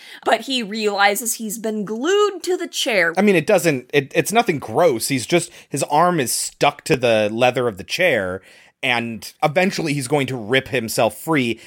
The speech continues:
Speaker 2: and it doesn't, like, tear his skin off or anything like that. It's nothing over the top and gross.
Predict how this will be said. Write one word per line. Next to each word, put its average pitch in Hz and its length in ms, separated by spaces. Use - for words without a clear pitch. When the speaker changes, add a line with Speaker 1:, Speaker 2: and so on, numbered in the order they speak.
Speaker 2:
and 175 140
it 165 80
doesn't, 190 240
like, 143 180
tear 139 260
his 131 120
skin 120 320
off 117 260
or 107 120
anything 110 280
like 110 220
that. 95 240
It's 104 160
nothing 160 380
over 117 200
the 101 120
top 98 260
and 82 100
gross. 92 560